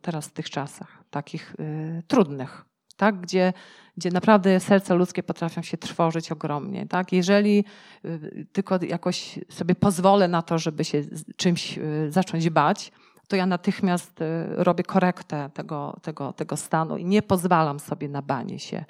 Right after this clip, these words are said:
ponieważ Jezus dał mi ogromny dar swojego pokoju i, i cały czas mówi: "Nie bój się, ja jestem z tobą, przeprowadzę cię, zajmuję się twoimi sprawami" i tak dalej, i tak dalej.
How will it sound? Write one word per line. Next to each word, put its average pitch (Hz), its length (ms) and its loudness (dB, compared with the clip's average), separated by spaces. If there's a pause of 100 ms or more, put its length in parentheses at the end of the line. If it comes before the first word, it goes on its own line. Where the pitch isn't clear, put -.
(380)
ponieważ 175 460 0
Jezus 175 300 0
dał 160 160 2
mi 170 120 -2
ogromny 165 460 2
dar 156 360 2 (300)
swojego 175 460 2
pokoju 165 560 4
i, - 140 -4 (100)
i - 80 -14
cały 165 180 -4
czas - 180 -10
mówi: 156 180 0
"Nie 165 200 4
bój 170 160 0
się, 165 180 -6
ja 160 120 -4
jestem 160 300 -6
z - 80 -14
tobą, 156 320 2
przeprowadzę 156 720 0
cię, 151 320 -8 (280)
zajmuję 170 420 4
się 165 160 -6
twoimi 160 340 -8
sprawami" 147 720 -2
i 151 40 -6
tak 151 180 -8
dalej, 143 160 -6
i 135 40 -16
tak 151 160 -10
dalej. 135 320 -6